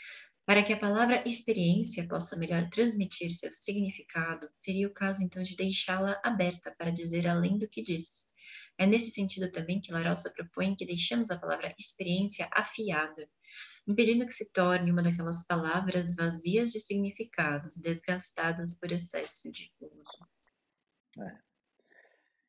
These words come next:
Speaker 2: E como eu dou o exemplo da palavra energia, né, no nosso universo iógico, onde é uma palavra desgastada, desgastada por excesso de uso, não que ela seja uma palavra ruim, né?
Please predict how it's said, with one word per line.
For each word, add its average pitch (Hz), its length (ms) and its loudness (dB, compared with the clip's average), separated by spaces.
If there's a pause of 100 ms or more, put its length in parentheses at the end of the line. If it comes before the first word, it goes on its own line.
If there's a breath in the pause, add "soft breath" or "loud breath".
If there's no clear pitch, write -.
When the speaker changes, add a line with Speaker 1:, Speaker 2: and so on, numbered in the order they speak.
(120)
Speaker 2:
E 104 720 2 (1160)
como 120 400 8
eu 117 80 10
dou 113 160 10
o 113 60 10
exemplo 113 360 6
da 110 80 6
palavra 110 420 8
energia, 117 600 6
né, 113 180 2
no 135 100 0
nosso 110 720 6 (120)
universo 110 720 8
iógico, 110 680 10 (960)
onde 117 380 4
é 113 60 6
uma 117 140 6
palavra 131 380 10
desgastada, 135 880 8 (240)
desgastada 143 480 6
por 190 140 8
excesso 175 280 6
de 175 120 6
uso, 156 180 8
não 196 120 4
que 254 80 4
ela 269 80 6
seja 175 260 6
uma 139 100 6
palavra 117 340 8
ruim, 104 440 2 (200)
né? 107 180 -2